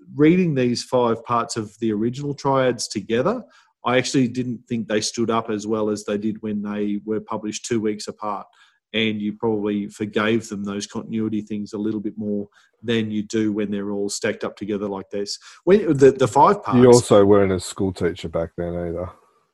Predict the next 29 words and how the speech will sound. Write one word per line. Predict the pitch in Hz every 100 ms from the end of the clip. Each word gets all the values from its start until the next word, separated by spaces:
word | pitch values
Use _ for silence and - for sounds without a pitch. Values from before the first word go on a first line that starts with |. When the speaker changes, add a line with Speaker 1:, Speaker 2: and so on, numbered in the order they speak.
| _ _ -
Speaker 2:
You | 90
were | 87 87 85
Speaker 1:
No, | 180 180
Speaker 2:
a | 160
Speaker 1:
probably | 190 160 139
Speaker 2:
kid. | 117 110 -
Speaker 1:
not. | 123 - -
But, | 135 139 -
um, | 139 127 123 - 156
Speaker 2:
<laughs> | -
Speaker 1:
but, | 147 147 - _ _ - - -
but | - 156
when | 185 214
you |
look | 202 175
at | 151
these | 127 127
five | - 131 131
parts | - 120 -
together, | - 117 143 117
you | 151 208
could | 190 -
take | 127 175 - -
part | 139 120 -
three, | - 156 117
the | 104
Tiger | 107 123 147 160
Queen, | - 98 104 123 _ _ _ -
out, | 135 110 -